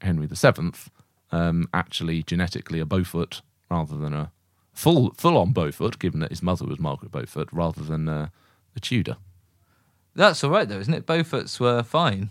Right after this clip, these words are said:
Speaker 2: It was a Tudor bit
Speaker 1: Oh, yes, they
Speaker 2: was
Speaker 1: were. It would just be interesting, wouldn't it, if the Tudor dynasty was actually genetically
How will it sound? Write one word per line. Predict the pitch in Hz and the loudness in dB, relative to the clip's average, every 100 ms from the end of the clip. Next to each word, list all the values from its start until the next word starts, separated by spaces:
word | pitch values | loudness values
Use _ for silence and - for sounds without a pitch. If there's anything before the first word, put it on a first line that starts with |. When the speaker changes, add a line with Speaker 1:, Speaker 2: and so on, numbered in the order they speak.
| - | -4
Speaker 2:
It | 120 | -2
was | 113 135 | -2 -2
a | 123 | -6
Tudor | - 165 147 | -2 -2 0
bit | 107 - | 0 4
Speaker 1:
Oh, | |
yes, | 208 - | 6 6
they | 135 | 10
Speaker 2:
was | 180 113 | 10 10
Speaker 1:
were. | 80 | 8
It | 120 | 6
would | 110 | 6
just | 107 | 4
be | 113 | 4
interesting, | 117 85 85 | 4 2 0
wouldn't | 92 78 | 0 0
it, | 65 | -4
if | - | -6
the | 87 | -4
Tudor | 104 82 | -2 0
dynasty | 80 85 76 - 78 76 | 0 -2 -2 -4 -4 -2
was | 80 78 | -4 -4
actually | 67 - 73 76 | -4 -6 -6 -6
genetically | 78 78 - - - 73 67 | -4 -6 -6 -10 -8 -8 -8